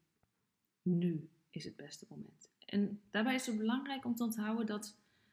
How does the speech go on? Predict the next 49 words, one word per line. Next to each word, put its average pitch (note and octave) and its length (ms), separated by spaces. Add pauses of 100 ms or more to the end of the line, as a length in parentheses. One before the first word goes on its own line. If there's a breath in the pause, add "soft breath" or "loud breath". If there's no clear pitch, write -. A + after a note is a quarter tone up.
(560 soft breath)
eh, F#3 160 (240)
het, F#3 260
het, - 200 (140)
de G3 120
confrontatie G#3 800
aangaan G#3 400
met F#3+ 160
je - 100
eigen G#3+ 320
beperkende G3 500
overtuigingen G#3+ 720
of G3+ 100
niet F#3 220
helpende F#3 380
overtuigingen, F3 720
hoe G3 120
je G3+ 60
ze F#3 100
ook F#3 60
wil F3+ 160
noemen, G#3+ 420 (240 loud breath)
het - 100
kost - 320
tijd. - 340
En G3+ 160
het G3+ 140
is A3 160
normaal A#3+ 560
om, A3+ 460
om G3+ 380 (720)
dingen F#3+ 360
tegen B3+ 320
te A3 100
komen G3+ 400
wa-, - 220
waarvan G3+ 360
je - 60
zegt, - 340
"Oh, F#3+ 140
pff, - 460
ik - 160
zie - 120
het - 100
niet F3 100
meer F3+ 100
zitten," - 360
dus F#3 200
die - 100
obstakels. - 760